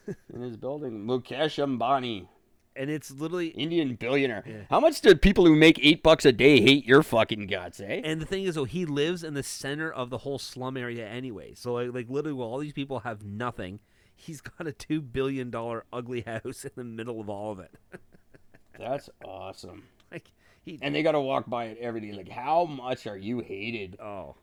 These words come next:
Speaker 1: Well, I bet he can't leave his fucking house.
Speaker 2: Well,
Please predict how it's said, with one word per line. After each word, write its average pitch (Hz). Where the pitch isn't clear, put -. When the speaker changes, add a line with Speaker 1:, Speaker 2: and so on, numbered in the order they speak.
Speaker 1:
Well, 80
I 135
bet 185
he 131
can't 120
leave 147
his 113
fucking -
house. 160
Speaker 2:
Well, 113